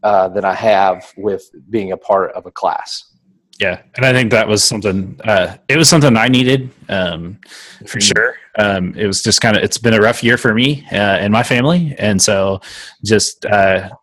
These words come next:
Speaker 2: uh, enjoyed the conference, but also enjoyed the relationships that have been built, uh, through that conference and some of the connections that I've been able to make and, and, or even reestablish, which has been great. And, uh, you know, um,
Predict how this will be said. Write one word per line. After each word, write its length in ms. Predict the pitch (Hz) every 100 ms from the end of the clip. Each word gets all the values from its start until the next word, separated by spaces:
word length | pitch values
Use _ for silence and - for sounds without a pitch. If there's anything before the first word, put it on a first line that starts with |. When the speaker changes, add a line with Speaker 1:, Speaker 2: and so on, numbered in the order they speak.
| _ 104
Speaker 2:
uh, 140 | 98 107
enjoyed 400 | 120 117 196 156
the 80 | 123
conference, 760 | 135 151 - 98 90 92 -
but 180 | 104 107
also 280 | 113 - 117
enjoyed 280 | 104 110 104
the 80 |
relationships 680 | 98 95 98 - 98 95 -
that 160 | 101 -
have 100 | 98
been 160 | 95 87
built, 380 | 90 90 - - - - - _
uh, 60 | -
through 140 | 113 110
that 180 | 95
conference 580 | - 95 - 87 - - -
and 100 | 98
some 120 | 104
of 40 | 98
the 60 |
connections 440 | 92 95 92 95 90
that 80 | 90
I've 140 | 90
been 100 | 92
able 180 | 92 92
to 40 |
make 280 | 90 90 90
and, 200 | 92 87
and, 300 | 98 95 104 -
or 180 | 123 120
even 300 | 120 107 95
reestablish, 920 | 90 110 104 - 98 101 87 87 -
which 160 | 90 92
has 100 | 95
been 140 | 92
great. 300 | 85 95 90 - -
And, 260 | 92 90 87
uh, 140 | 85 - _ - - _ _
you 80 | 95
know, 260 | 90 85 87 _ _ _ 87
um, 280 | 80 76